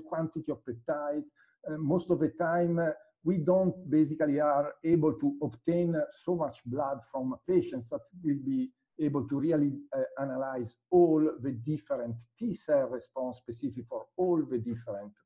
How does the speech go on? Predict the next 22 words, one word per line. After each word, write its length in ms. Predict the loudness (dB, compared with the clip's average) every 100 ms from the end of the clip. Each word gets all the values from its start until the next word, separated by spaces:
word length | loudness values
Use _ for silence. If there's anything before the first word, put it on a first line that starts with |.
| _
proteins. 640 | -12 -12 _ _ _ _ _ _ _ _ -20 _ _ _ _ _ 0
Okay, 360 | 2 2 -4 -4 _ _ _ -4
uh, 240 | -2 0 -2 -8 -10
what 440 | -4 0 2 2 0
we 120 | -4
have 180 | -2 2
done, 400 | 2 2 -2 -2 0
the 80 |
data 320 | 4 4 2 -2
that 160 | 2
I've 180 | 2 2
shown 260 | 6 6 8
you 160 | 6
is 320 | 4 4 2 -4
basically 640 | -2 0 -2 -2 0 -2 -4
an 180 | -4 -2
analysis 640 | -2 -2 -2 -4 -4 -4
of 120 | -2
the 120 | -2
dynamic 640 | 0 -2 0 0 -2 -4 -2
changes 640 | 0 2 0 -2 -2 -4
of 140 | -6